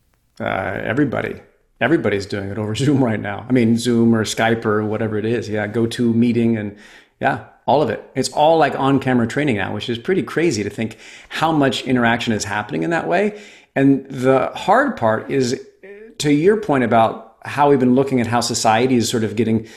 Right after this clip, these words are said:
slotted into people who have a lot of advantages and people who don't, it's crazy the expectation that is put on people. I mean, even just the most basics of, do you have a space that you can actually go to,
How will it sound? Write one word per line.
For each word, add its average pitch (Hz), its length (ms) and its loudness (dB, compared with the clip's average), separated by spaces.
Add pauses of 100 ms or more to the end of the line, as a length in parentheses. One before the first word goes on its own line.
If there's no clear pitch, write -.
(160)
slotted 123 540 2
into 117 180 2
people 120 280 0
who 107 100 -2
have 104 120 -2
a 104 40 -4
lot 107 220 2
of 139 120 0
advantages 160 640 0
and 131 140 0
people 131 220 -4
who 101 140 -6
don't, 107 540 -2 (460)
it's 139 340 0
crazy 175 440 0
the 139 100 4
expectation 123 800 0
that 113 120 0
is 113 80 -2
put 190 200 -4
on 117 140 0
people. - 300 -10
I - 20 -2
mean, 135 160 2
even 220 240 0
just 139 240 -2
the 135 60 0
most 120 260 0
basics 131 380 2
of, 101 160 -6
do 123 80 4
you 131 120 6
have 120 200 0
a 113 40 -2
space - 380 -2
that 120 60 -8
you 110 100 -4
can 113 100 -2
actually 113 300 -2
go 123 220 4
to, 101 400 -6